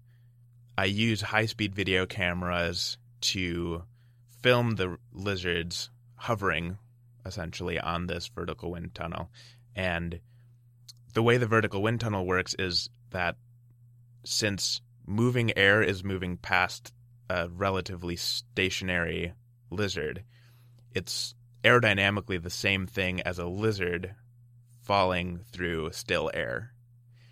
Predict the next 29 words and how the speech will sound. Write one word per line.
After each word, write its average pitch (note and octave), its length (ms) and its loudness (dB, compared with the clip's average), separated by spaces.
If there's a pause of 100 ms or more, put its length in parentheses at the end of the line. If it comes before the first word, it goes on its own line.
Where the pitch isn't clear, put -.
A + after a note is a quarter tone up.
(440)
And F#2 200 -4
so E2+ 520 0 (420)
I G2 100 -2
can G2 140 -2
use B2 200 4
this A2+ 180 2
as F#2+ 140 0
a F#2+ 40 -4
simulation G2 800 2
instead F2+ 340 -2
of E2+ 240 -2
dropping F2+ 360 -2
a F2 60 -2
lizard F2 540 -4
from E2 460 -4 (760)
something E2 380 -6
that's D#2+ 220 -10
really D#2 160 -8
tall. F#2 480 0
I F2 120 -4
can E2+ 160 -6
just E2+ 220 -6
have F2 220 -4
it D#2 200 -2
on E2+ 240 -4
this, D#2+ 360 -6 (260)
this F2 160 -6
wind A#2+ 300 2
tunnel F2 420 0